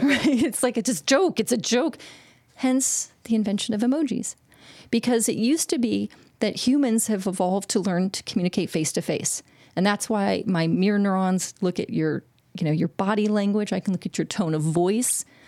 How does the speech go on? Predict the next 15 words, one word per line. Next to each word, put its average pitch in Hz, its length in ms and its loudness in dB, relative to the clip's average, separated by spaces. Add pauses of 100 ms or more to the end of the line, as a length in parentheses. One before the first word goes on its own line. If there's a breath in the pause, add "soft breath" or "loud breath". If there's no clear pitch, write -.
(380 loud breath)
Um, 165 400 -2
you 185 120 2
know, 165 120 2
the 170 100 0
way 185 140 2
you 180 180 2
hold 180 300 -2
your - 80 -2
stance, 202 500 0
all 202 160 0
of 220 80 -2
those 202 200 0
kinds 214 260 0
of 202 80 -2
things. 226 240 0